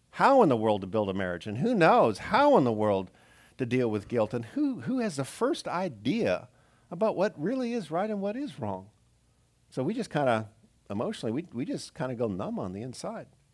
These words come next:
And it has a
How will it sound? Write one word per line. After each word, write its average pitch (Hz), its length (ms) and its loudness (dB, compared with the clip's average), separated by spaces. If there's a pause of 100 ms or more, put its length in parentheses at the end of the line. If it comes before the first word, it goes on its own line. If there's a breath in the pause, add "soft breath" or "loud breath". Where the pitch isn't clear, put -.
(1900)
And 139 120 2
it 147 60 2
has 220 440 0
a 131 100 -8